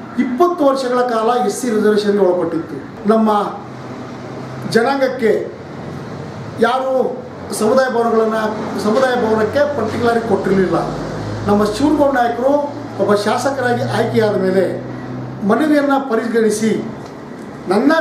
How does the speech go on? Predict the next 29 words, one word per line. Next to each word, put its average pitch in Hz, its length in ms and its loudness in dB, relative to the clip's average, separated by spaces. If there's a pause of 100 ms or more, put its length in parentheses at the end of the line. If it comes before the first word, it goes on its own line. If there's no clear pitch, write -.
ಸಮುದಾಯಕ್ಕೂ 269 680 0
ಕೂಡ 254 220 2 (800)
ಎರಡು 330 260 4
ಕೋಟಿ 285 300 4
ರೂಪಾಯಿ 254 200 2
ಅನುದಾನದ 226 480 0 (420)
ಬಾಬು 233 320 2
ಜಗಜೀವನ್ 294 480 4
ರಾಮ್ 262 280 0 (460)
ಸಮುದಾಯ 240 400 2
ಭವನವನ್ನು 214 460 2 (600)
ಅವರು 190 200 6 (320)
ಕೊಟ್ಟಿದ್ದಾರೆ. 202 420 4
ಅದು 233 200 2
ನಾನು 208 200 2
ಎಸ್ 196 180 2
ಸಿ 262 80 0
ಮೋರ್ಚಾದ 214 380 2 (400)
ಅಧ್ಯಕ್ಷನಾಗಿದ್ದ 208 600 2
ಸಂದರ್ಭದಲ್ಲಿ 190 640 2 (460)
ಆಗಿರ್ತಕ್ಕಂಥ 196 540 0
ಕಾರ್ಯ. 185 360 0 (460)
ಅದನ್ನು 180 320 4 (400)
ಮಾನ್ಯ 185 220 2
ಶಿವನಗೌಡ 220 360 2
ನಾಯಕರಿಗೆ 196 320 0
ನಾವು 185 220 2
ಹೃದಯಪೂರ್ವಕವಾಗಿ 208 760 2
ನಾವು 170 480 0